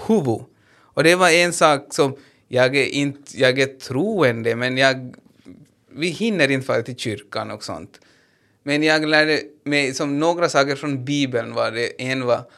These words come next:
att allt som är vackert och bra, man ska tycka om såna saker. Och det är såna saker jag bara sätter i mitt huvud. Jag säger,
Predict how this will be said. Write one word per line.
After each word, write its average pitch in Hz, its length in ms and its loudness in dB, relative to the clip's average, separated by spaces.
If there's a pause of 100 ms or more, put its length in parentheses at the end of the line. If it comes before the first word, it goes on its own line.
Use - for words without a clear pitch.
(140)
att - 320 -8 (1300)
allt 208 320 2
som 180 340 -2
är 156 80 2
vackert 131 920 -6
och - 160 -6
bra, 123 580 0 (540)
man 139 140 -4
ska 147 100 -6
tycka 160 380 -6
om 135 120 0
såna 110 200 -6
saker. - 300 -16 (1600)
Och 160 120 -4
det 175 160 2
är 160 40 -6
såna 208 260 0
saker 185 280 2
jag 170 160 4
bara 185 160 4
sätter 208 320 2
i 190 60 2
mitt 185 260 -2
huvud. 147 280 0
Jag 123 80 -4
säger, 165 200 -2